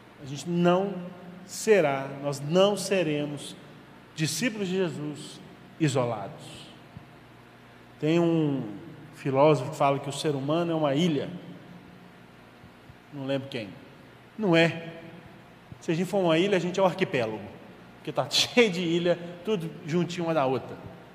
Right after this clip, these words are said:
Existe comunidade quando eu sou convidado a partilhar a minha vida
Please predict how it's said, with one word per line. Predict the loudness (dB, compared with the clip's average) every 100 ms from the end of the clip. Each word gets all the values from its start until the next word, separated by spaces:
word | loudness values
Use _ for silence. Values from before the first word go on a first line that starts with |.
| -20 -20 -20 -20 -20 -20 -20 -20 -20 -20 -20 -20 -16 -16 -14 -2
Existe | 2 4 4 6
comunidade | 6 6 8 10 10 8
quando | 6
eu | 6
sou | 6 4
convidado | 4 2 2 4 4 4
a |
partilhar | 4 2 2 4 6 6
a |
minha | 4 0
vida | 0 0 0 2 0